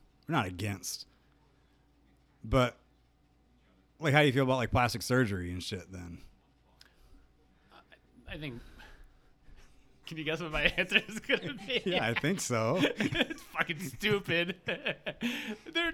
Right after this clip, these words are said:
Speaker 2: there are times where it's okay, like, you gotta fix something, you know what I mean? But, like, if you're a decent looking person,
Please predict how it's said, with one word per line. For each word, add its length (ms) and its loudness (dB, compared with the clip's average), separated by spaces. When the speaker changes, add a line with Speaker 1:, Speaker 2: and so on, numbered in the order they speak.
Speaker 2:
there 160 -2
are 40 -6
times 340 -2
where 120 -2
it's 120 -8
okay, 400 -2
like, 200 -10
you 80 -10
gotta 300 -2
fix 240 -10
something, 440 -6
you 100 -6
know 120 -6
what 120 -6
I 80 -6
mean? 260 -6
But, 180 -12
like, 240 -4
if 160 -16
you're 200 -8
a 100 -18
decent 320 -6
looking 220 -12
person, 580 -8